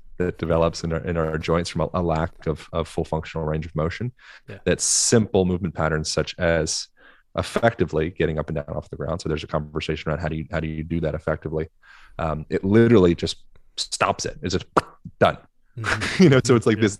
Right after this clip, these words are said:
Speaker 1: this, like, seemingly asinine thing to be talking about has, you know, massive implications if you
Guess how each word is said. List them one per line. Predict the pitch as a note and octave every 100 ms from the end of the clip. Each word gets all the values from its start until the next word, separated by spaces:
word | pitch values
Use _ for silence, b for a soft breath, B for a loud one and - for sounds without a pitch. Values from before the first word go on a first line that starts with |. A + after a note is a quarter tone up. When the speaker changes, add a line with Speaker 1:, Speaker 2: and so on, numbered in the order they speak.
| -
Speaker 1:
this, | G#2+ G2
like, | G#2 F#2+
seemingly | - A2+ A2+ G2
asinine | E2+ F2+ F#2+ - F2 E2+
thing | - B2 F2 D#2+ b b b -
to |
be | F2
talking | - C3+ D#3+ F#2
about | D2+ D#2+ E2+ _ _ _ -
has, | F#2+ E2+ D#2+ - - -
you | F2
know, | D2+
massive | F2+ F#2 F#2 - E2
implications | E2+ - - F2 E2 - - E2+
if | E2+ -
you | E2